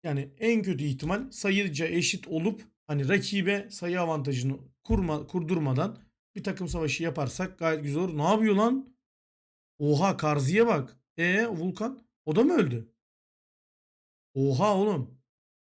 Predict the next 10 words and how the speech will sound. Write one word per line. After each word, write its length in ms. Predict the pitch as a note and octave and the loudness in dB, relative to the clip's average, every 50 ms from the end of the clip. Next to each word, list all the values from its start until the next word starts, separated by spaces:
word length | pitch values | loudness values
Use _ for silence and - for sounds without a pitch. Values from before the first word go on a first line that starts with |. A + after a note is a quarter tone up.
| _ _ _ _ _ _ _ _ _ _ _ _ _ _ _ _ _ _ _ _ D3+ | _ _ _ _ _ _ _ _ _ _ _ _ _ _ _ _ _ _ _ _ -2
Yok, 340 | D3 C3 B2 - - - _ - | -2 -2 -2 -4 -8 -20 _ -8
öldün. 440 | D3 D3 C3+ B2+ A2+ A2 G#2+ A#2+ C#3+ | -4 -2 -2 -2 -4 -6 -10 -12 -12
Humanoid 460 | C#3+ C3+ C3+ C#3 C3+ B2 A#2 A2+ - - | -10 -8 -6 -4 -4 -4 -4 -6 -8 -12
o 220 | D3 D3 - - - | -14 -14 -14 -12 -8
yaş. 420 | C3 C3 A2+ - - - - - _ _ - | -6 -6 -6 -6 -8 -12 -12 -16 _ _ -10
O 120 | C#3+ C#3 | -6 -4
iş 200 | C3 B2 - - | -4 -4 -6 -8
yaş. 220 | C#3+ B2 - - D#3+ | -10 -12 -12 -12 -12
Yat 180 | D#3+ C#3 - | -12 -12 -12
aşağı. 340 | C#3+ - - - C#3 D#3 | -14 -14 -12 -10 -10 -12